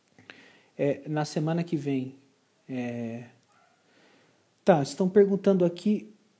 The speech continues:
dos intelectuais protestantes. Olha, se você pega, por exemplo, um C S Lewis,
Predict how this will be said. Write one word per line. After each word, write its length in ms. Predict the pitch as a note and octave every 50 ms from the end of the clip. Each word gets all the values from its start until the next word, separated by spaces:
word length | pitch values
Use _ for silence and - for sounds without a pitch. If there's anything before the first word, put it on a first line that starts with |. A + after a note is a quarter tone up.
| _ _ _ _
dos 640 | E3 D#3 - F#3 G3+ G#3 A3 - - - - -
intelectuais 1200 | - G#3+ A3 A3 A3 G3+ F3+ F#3 F#3 F3+ - - F3+ D#3+ D#3 E3 F3 F#3+ G3+ F3+ - - - - - -
protestantes. 1040 | - F3+ F3+ F3+ G#3 F#3+ F#3+ - - B2+ A#2 A#2 A2+ - - - - - - - - _ _ _ _ _ _ _ _ _ _ _ _ - - - - _ _ _ _ _ _ -
Olha, 420 | C4 B3 A3 D#3+ C3 B2 - - - - _ _ _ _ _ _ _ _ _ _ _ _ _ _ _ _ _ _ _ _ -
se 120 | - -
você 220 | - A3 G#3+ A#3 A3
pega, 240 | - G#3 G3+ G3+
por 220 | G3 - G3+ F#3+ G3
exemplo, 680 | F#3 E3+ F3+ E3 D#3+ D#3+ - D#3+ D3+ C#3+ C#3 - - - _ _ _ _ _ _ _ _ _ _ _ _ _ _ _ _ _ _ _ _ _
um 140 | G3 G3 F#3
C 280 | - - - - G3+ F#3+
S 260 | E3 C#3 - - F3+
Lewis, 640 | D#3 D#3+ G3 B3 C4+ G3 C#3 - - - - - -